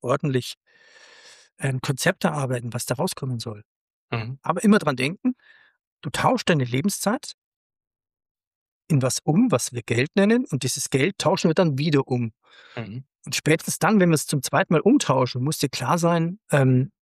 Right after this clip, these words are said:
Speaker 1: hast du's gut umgetauscht.
Speaker 2: Ja, also, so weise wie Lao Tse. Ähm, schauen wir hinter die Kulissen vom Börsenradio. Ähm, denn das interessiert unsere Hörer massiv. Das machen wir <laughs> genau.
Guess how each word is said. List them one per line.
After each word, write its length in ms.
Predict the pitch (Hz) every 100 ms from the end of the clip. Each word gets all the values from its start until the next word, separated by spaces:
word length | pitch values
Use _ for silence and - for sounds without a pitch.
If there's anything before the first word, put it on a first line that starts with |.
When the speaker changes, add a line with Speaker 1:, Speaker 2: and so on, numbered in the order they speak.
| _
Speaker 1:
hast 320 | - - -
du's 160 | 139 -
gut 200 | 147 143
umgetauscht. 560 | 135 120 - 120 - - _ _ -
Speaker 2:
Ja, 220 | 143 - _ _ _ -
also, 540 | 127 113 123 117 113 _ _ 165 156 139 _
so 260 | 160 143 139
weise 260 | 175 170
wie 100 | 170
Lao 320 | 156 147 143 139
Tse. 320 | - 113 - _ -
Ähm, 480 | 143 147 147 156 120 - _ _ _ _ -
schauen 260 | - 185 202
wir 200 | 101 101
hinter 280 | 160 196 156
die 120 | 139
Kulissen 480 | 143 127 127 - -
vom 180 | 127
Börsenradio. 840 | 123 120 120 120 104 104 107 104 101 _ - - - _ _ _
Ähm, 460 | 127 131 131 131 131 _ _ _ _ _ _ -
denn 100 | 139
das 180 | 147 -
interessiert 600 | 151 139 135 160 160 151
unsere 260 | 151 139 123
Hörer 460 | 139 143 135 131 123 -
massiv. 640 | 151 135 147 - 135 127 -
Das 180 | 117 -
machen 220 | 139 139
wir 180 | 131 123
<laughs> 40 |
genau. 540 | 117 - - 120 -